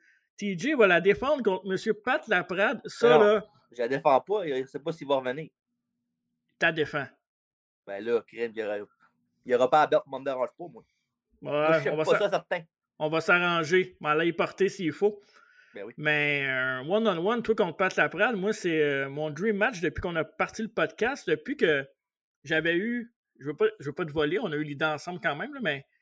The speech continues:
Speaker 1: moi, j'ai toujours voulu que tu fasses, euh, des quiz parce que je savais tes capacités, euh,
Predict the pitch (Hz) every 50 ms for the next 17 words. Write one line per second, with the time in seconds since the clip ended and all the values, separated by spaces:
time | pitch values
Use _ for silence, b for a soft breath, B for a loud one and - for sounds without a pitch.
0 | _ _ _ _ - 175 147 165 151 165 156 165 175 165 151 156 170 180 - -
1 | - - 175 165 170 - - - 156 135 135 135 135 143 139 135 - 170 196 190
2 | - - 139 - - 143 - - 160 135 131 139 160 156 - 143 - 143 135 -
3 | 143 135 - - - - - 170 165 170 165 156 135 127